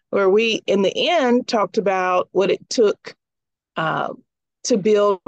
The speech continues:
confidence. So you had the opportunity to share in that.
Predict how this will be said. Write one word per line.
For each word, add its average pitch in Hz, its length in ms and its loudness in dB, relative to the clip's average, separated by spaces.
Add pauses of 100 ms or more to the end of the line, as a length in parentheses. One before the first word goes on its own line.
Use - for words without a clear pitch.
(120)
confidence. 214 1080 -2
So 180 220 0
you 220 440 0 (100)
had 220 180 0
the 214 140 2
opportunity 208 640 0
to 208 80 2
share 202 420 0
in 196 140 0
that. 196 400 -2